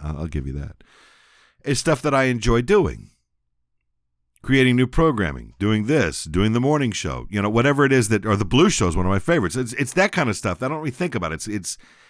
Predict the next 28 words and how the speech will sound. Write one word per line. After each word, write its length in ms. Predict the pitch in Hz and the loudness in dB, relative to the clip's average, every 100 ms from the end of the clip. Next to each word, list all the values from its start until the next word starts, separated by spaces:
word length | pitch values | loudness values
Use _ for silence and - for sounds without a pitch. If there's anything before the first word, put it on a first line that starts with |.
| _ _ | _ _
yeah, 180 | - 160 | 0 2
it's 120 | 147 | 2
a 60 | 110 | -2
job, 640 | 87 117 175 127 82 90 101 - _ _ _ _ _ _ _ - | 0 4 6 6 4 0 -6 -12 _ _ _ _ _ _ _ -6
and 140 | 104 | 0
I 80 | 120 | 2
enjoy 320 | 113 101 113 | 2 4 2
doing 260 | 101 160 139 | 4 2 2
it. 80 | 104 | 2
There 120 | 156 | 2
are 140 | 196 | 2
days, 320 | 170 143 165 | 4 2 2
like 160 | 151 127 | 0 -2
anybody 340 | 131 110 104 | -2 0 0
else, 160 | 98 120 | 0 0
where 60 | 110 | -2
you're 80 | |
just 160 | 98 104 | -4 -6
kinda 240 | - 113 | -4 -2
not 220 | 98 107 101 | 0 -2 -2
into 340 | 113 131 123 | -4 -4 -6
it, 160 | 131 - | -4 -4
but 160 | - | -4
you 60 | 135 | -2
do 200 | 147 175 | 2 4
it 80 | 151 | 4
anyway 480 | 208 175 90 82 | 4 4 2 2
because 520 | 107 127 131 123 110 | 0 -2 -2 -2 -2